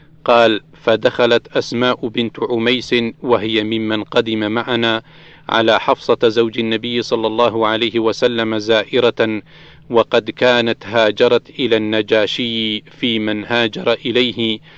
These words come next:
فدخل عمر رضي الله عنه على حفصة وأسماء عندها، فقال عمر حين رأى أسماء: "من هذه؟" قالت: "أسماء بنت عميس."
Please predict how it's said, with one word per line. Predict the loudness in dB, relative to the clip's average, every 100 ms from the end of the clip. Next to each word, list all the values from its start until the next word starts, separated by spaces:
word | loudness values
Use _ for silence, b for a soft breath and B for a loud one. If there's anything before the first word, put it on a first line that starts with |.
| B B B
فدخل | -2 2 2 2 2
عمر | 2 0 0 -2 0
رضي | -2 2 2
الله | 2 2 0 0
عنه | -2 -2 0 -2 -2
على | -2 0 0
حفصة | 0 -2 0 0 2
وأسماء | 2 2 0 -4 -2 -2 -2 -4
عندها، | -4 0 0 2 2 0 B B B B
فقال | -2 -2 2 2 4
عمر | 2 2 0 0 0
حين | -2 -2 0
رأى | 2 0 2 0 0
أسماء: | -4 -2 0 0 -4 b b b -2
"من | 0 0
هذه؟" | 0 -2 -2 -4 -4 -8 -14 b b b -4
قالت: | 2 4 4 2 -2 _
"أسماء | -4 -2 -2 0 0 -2 -4
بنت | -2 -4 -2
عميس." | -6 -2 -2 -2 -4 -10